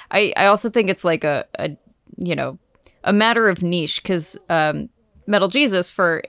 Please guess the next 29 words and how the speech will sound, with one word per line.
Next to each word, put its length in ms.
for 160
instance, 540
I 40
don't 200
think 160
he, 320
he 160
doesn't 240
even 160
have 120
a 60
million 480
yet, 180
right? 180
I 60
say 160
doesn't 360
even, 360
but 160
the, 240
the 80
point 380
is, 300
uh, 440
that 280
there 140
are 180
other, 320
like, 360